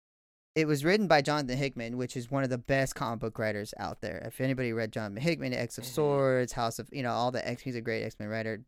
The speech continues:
Speaker 1: great Fantastic Four writer. And in this book, I mean, it literally com-, he takes the Ultimate Universe with Miles Morales,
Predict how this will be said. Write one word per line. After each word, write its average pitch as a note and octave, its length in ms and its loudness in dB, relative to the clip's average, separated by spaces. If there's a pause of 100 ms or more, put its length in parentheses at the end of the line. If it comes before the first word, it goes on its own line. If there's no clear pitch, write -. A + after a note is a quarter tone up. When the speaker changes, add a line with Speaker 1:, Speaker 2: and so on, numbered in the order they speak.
(100)
Speaker 1:
great D#3 180 4
Fantastic A#2 480 -4
Four A#2 180 -4
writer. G#2+ 280 -2 (760)
And B2 280 2
in E3 240 2
this D3 220 2
book, C#3+ 420 2
I C3 80 0
mean, B2 280 -2
it C3 220 -4
literally C#3 640 2 (1160)
com-, D3+ 300 -4
he D3 160 -4
takes C#3+ 320 -2
the C#3+ 120 -2
Ultimate C#3 440 -2
Universe C#3 600 0
with A#2 240 -4
Miles B2+ 360 0
Morales, C3+ 840 0